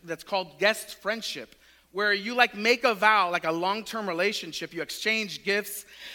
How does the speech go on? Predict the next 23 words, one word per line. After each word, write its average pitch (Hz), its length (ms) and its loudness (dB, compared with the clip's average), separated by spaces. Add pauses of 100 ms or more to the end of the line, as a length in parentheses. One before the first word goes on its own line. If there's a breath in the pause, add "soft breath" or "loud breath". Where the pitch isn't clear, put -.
(180 loud breath)
and 233 160 4
you 240 80 2
make 277 220 2
a 277 80 8
vow 247 600 6 (460)
to 247 460 -4 (640)
create 269 420 2
this 233 180 0
long-term 240 520 -2
relationship 240 640 -2
where 208 120 -2
if 202 180 -4
I'm 269 220 0
in 220 140 -2
your 247 180 0
village, 247 320 -2
you're 208 80 -8
gonna 214 140 -4
protect 202 420 -4
me 247 160 -4
from 208 140 -12
the 180 80 -2
threats, 220 560 -2